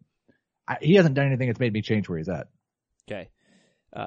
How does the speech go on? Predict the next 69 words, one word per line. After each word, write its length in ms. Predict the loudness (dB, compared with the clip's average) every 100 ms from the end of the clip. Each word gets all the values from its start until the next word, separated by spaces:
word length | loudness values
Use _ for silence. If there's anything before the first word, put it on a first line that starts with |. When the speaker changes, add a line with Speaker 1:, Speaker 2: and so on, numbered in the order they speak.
| -2
Speaker 2:
Adam 260 | 2 2 0
Eaton 180 | -2
is 100 | -4
still 160 | 0 2
going 240 | 4 2
about 160 | 2 2
a 40 | 0
hundred 300 | -2 -4 -2
fiftieth 320 | -2 -2 0
overall, 400 | 2 2 4 4
but 120 | 4
he 120 | 0 0
is 100 | 0
a 60 |
riser, 520 | 2 2 2 0 -6 -8
and 80 | -8
that 160 | -6
is 120 | -6 -10
just 200 | -16 -16
criminally 640 | -2 4 6 6 8 8
low 360 | 10 12 12 10
in 100 | 4
points 380 | 2 2 0 0
leagues. 260 | -2 -2
He's 140 | -8 -8
the 100 | -8
thirty-fifth 600 | 2 2 2 0 -2 2
outfielder 480 | 0 0 -2 2 2
off 160 | 2
the 80 | -2
board 240 | -2 0
in 80 | -2
points, 420 | -4 -4 -4 -8 -20 _ _ -20
thirty-sixth 640 | 0 2 2 -2 -4 -4 -6
in 80 | 0
Roto. 480 | 2 4 4 4 0 _ _ _ -8
And 140 | 0
I 140 | 2 4
kept 240 | 2 2
saying 320 | 2 2 4
Adam 220 | 4 2
Eaton 160 | 0 -2
has 120 | -2
top 280 | 2 2 2
twenty 280 | -2 2 2
upside, 560 | 2 0 0 2 2
and 220 | 2 -2 0
honestly, 400 | -2 -2 -2 -2
it's 280 | -4 -6
not 180 | -2 0
even 140 | 0 0
a 40 |
bold 260 | 2 2 4
call 300 | 6 6 6
now 140 | 4
that 120 | 0 2
I 60 |
look 160 | 0 2
back 240 | 0 0
at 100 | -2
where 160 | -2 -2
he 120 | -4
finished 400 | -6 -4 -4 -6
in 60 | -10
two 140 | -4
thousand 320 | 0 0 -2
fifteen 360 | -4 -6 -4 -8
and 120 | -8
sixteen. 540 | -4 -6 -6 -10 -10